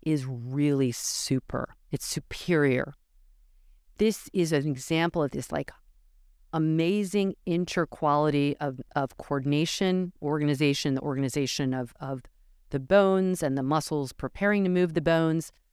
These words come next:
the coordination between the postural muscles which stabilize and the m-, prime movers which move. An efficient movement comes without the cost of possibly in-, injury because you minimize and you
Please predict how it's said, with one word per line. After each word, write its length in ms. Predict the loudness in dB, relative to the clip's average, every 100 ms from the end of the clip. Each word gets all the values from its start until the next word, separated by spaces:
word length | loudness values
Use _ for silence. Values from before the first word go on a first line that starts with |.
| _
the 80 | -10
coordination 560 | -4 -2 2 0 0 -2
between 380 | -2 -2 -2 -2
the 80 |
postural 420 | -2 0 0 0 0
muscles 380 | 0 -2 -4
which 100 | -4
stabilize 840 | -10 -6 0 2 2 2 2 2 0
and 140 | -4
the 60 | -4
m-, 200 | -6 -8 _
prime 380 | -2 2 4 4
movers 360 | 2 2 0 0
which 200 | -8 -4
move. 540 | 0 2 2 0 -4 _ _ _ _ -18 -6
An 120 | -2
efficient 840 | -2 -6 _ 0 0 2 0 0
movement 640 | 0 0 2 2 0 0 -4 _ _ _ _
comes 680 | -12 0 2 4 2 -2 -4
without 640 | -4 -4 -2 -2 -2 -2 -8 _ -20 -20 -20 -20 -20 -20 -20 -20 -8
the 100 | -6
cost 360 | -2 0 0 -2
of 120 | -8 -8
possibly 380 | -4 -4 0 -2 -2
in-, 200 | -2 -2 0
injury 460 | 0 0 -2 -6 -14 _ -20 _ -10
because 360 | -6 -2 -2
you 80 | 0
minimize 1160 | -2 0 2 2 2 2 2 2 0 -2 -6 -12 _ _ _ _ _ _ _
and 160 | -2 0
you 220 | 0 -4